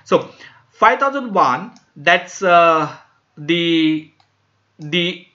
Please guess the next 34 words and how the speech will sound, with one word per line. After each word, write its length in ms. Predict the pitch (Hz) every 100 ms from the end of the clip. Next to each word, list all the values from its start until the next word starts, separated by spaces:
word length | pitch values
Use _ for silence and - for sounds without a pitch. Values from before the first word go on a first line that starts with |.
| _
normal 400 | 170 180 233 254
instance 460 | 254 180 - 165 -
port, 240 | 147 156
T 80 | 156
C 100 | 196
P 140 | 196
I 80 | 151
P 100 | 139
port, 400 | - 127 147 151 - - -
and 260 | 175 220 226
the 220 | 262 -
S 200 | 175 185
S 80 | 220
L 100 | 269 233
port 180 | 220
did 140 | 175 160
not 180 | 156 156
come 140 | 117
up. 160 | 107 165
This 160 | 190
is 100 | 233
the 160 | 226 -
port 220 | - 185
for 260 | 202 208 214
another 260 | 160 160 165
instance. 420 | 135 - 151 180 _ - - _
So 160 | 175
what, 400 | 160 196 - -
what 240 | 180 214 220
we'll 260 | 208 175
do 360 | 185 175 233 - _ 185
is 580 | 165 165 160 160 156 _ _ _ _ _ _ _ _ _ _ _ _ _ _ _
we 320 | 143 151 151
will 460 | 147 131 143 254